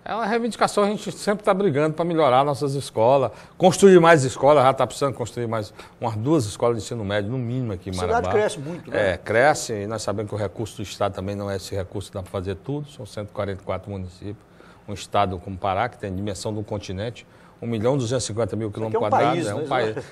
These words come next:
Speaker 1: É muito mais do que um país,
Speaker 2: <laughs> É mais
Speaker 1: né?
Speaker 2: que um país.
Speaker 1: É muito mais do que a França e a Alemanha juntas.
Speaker 2: Altamira é maior que a França, né?
Speaker 1: É.
Speaker 2: Um negócio impressionante.
Speaker 1: É. Então é importante a gente colocar aqui, é, realmente isso aí, é que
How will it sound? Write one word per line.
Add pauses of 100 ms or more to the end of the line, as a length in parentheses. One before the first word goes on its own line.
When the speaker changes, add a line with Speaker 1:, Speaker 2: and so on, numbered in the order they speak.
(120)
Speaker 1:
É
muito
mais
do
que
um
país,
Speaker 2:
<laughs>
É
mais
Speaker 1:
né?
Speaker 2:
que
um
país.
Speaker 1:
É
muito
mais
do
que
a
França
e
a
Alemanha
juntas.
Speaker 2:
Altamira
é
maior
que
a
França,
né?
Speaker 1:
É.
Speaker 2:
Um
negócio
impressionante.
Speaker 1:
É. (120)
Então
é
importante
a
gente
colocar
aqui,
é,
realmente
isso
aí,
é
que